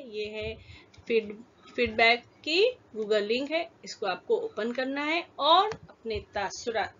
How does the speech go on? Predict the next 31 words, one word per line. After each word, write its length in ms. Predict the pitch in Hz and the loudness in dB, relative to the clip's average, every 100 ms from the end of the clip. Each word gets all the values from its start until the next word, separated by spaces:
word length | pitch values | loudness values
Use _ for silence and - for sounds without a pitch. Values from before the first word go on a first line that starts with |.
| 202 | -14
आपको 240 | 196 208 | -12 -12
ये 200 | 208 214 | -12 -12
video 440 | 202 185 185 190 - - _ _ _ _ _ - | -10 -8 -6 -8 -10 -20 _ _ _ _ _ 0
कैसा 320 | 202 - 220 | 0 0 -4
लगा, 300 | 220 254 277 392 - _ _ _ | -2 0 0 0 -6 _ _ _
इसके 340 | - - 226 196 | -18 -8 0 0
बारे 280 | 185 185 | 0 -2
में 120 | 220 233 | -4 -4
हम 360 | 269 320 381 | -4 -2 -4
जानना 420 | - 185 160 180 220 | -2 -4 -4 -4 -4
चाहते 340 | 240 240 269 | -2 -4 -4
हैं 80 | 269 | -6
आपसे। 320 | 269 262 339 | -6 -6 -8
तो 120 | 349 | -8
इस 360 | - - 339 - - | -8 -4 -4 -4 -8
form 220 | 190 190 | -6 -4
में 320 | 208 277 440 - - - - - | 0 2 2 0 -20 -20 -14 0
यही 280 | 262 311 294 | 2 4 2
दिया 320 | 208 190 - | 2 0 0
गया 200 | - 190 | -2 -2
है, 180 | 208 311 | 0 -2
तो 140 | 339 - | -2 -6
आप 360 | - 220 220 | 0 2 2
ज़रूर 380 | 214 196 240 359 | 2 -2 0 0
इसको 220 | 370 - 302 | 0 0 -2
open 320 | - 302 302 | -2 -4 -4
कीजिए 320 | 311 294 339 | -4 -4 -2
और 80 | 277 | -2
अपने 260 | - 247 330 | -2 -4 -4
तासुरात 640 | 208 175 - 220 247 427 - | -2 -4 -4 2 6 4 4
बताइए। 600 | 370 349 311 302 302 330 | -2 0 0 0 -2 -4